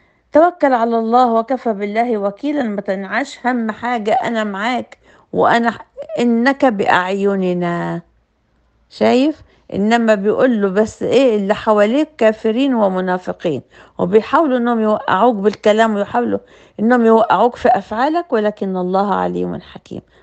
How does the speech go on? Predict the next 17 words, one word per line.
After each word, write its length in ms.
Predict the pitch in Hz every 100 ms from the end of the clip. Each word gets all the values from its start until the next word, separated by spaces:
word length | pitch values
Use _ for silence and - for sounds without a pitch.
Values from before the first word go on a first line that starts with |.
| _
ما 80 | 196
تخافش، 580 | 185 - 247 - - - _ _ -
أنت 260 | 220 214
مع 280 | 202 240 262
الله 420 | 220 208 214 214 214 - _
وتوكل 600 | - 185 190 226 269 247
على 240 | 214 214 208
الله، 300 | 208 214 214
لأن 280 | - 196
الله 280 | 190 196 220
حارسك 640 | 220 - 226 233 - 220 - _ _ _
وحميك. 640 | 247 - 269 220 156 - - - _ _ _ _ _ _ _ _ _
السؤال 360 | 208 - 254 285
رقم 300 | 294 247 240
أربعتاشر، 920 | 220 196 208 - 269 294 - 285 294 - - _ _ _ _ _ _ _ _ _ _ _ _ _ _ _ _ _
ما 220 | - 262 330
معنى 500 | 311 285 269 269